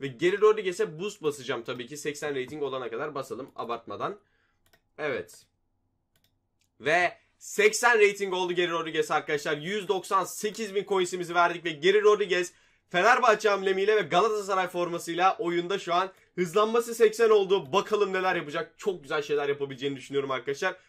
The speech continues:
Çünkü Geri Rodriguez harika bir oyuncu. Harika da görünüyor. Şimdi arkadaşlar ayarlara bakalım. Geçen videoda forma olarak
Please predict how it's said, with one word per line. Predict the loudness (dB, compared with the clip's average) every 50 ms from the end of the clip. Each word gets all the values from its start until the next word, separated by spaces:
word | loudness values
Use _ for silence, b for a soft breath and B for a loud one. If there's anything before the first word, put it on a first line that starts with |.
| b b b
Çünkü | -12 -12 -10 -10 -10
Geri | -6 -4 -4 -4 -2
Rodriguez | -2 -2 -4 -2 -6 -6 -8 -8 _ _
harika | _ -6 0 2 2 2 2 0 -4 -4 -4
bir | -4
oyuncu. | -4 -6 -6 -6 -8 -6
Harika | 0 2 2 2 2 0 -2 -2 -2
da |
görünüyor. | -2 -4 -4 -4 -4 -2 0 0 0 0 -2 b b b b b b
Şimdi | -12 -6 -2 -2
arkadaşlar | -2 0 -2 -4 -4 -4 -6
ayarlara | -2 0 0 2 2 2 0 0 0
bakalım. | -2 -2 -2 -4 -4 -6 -8 b b b b b -8
Geçen | -6 -4 -2 -2 -2 -2 -2
videoda | -4 0 0 2 4 4 2 2 0 b b b b _
forma | _ 0 2 2 2 4 2 2
olarak | 2 2 0 0 -2 -2 -4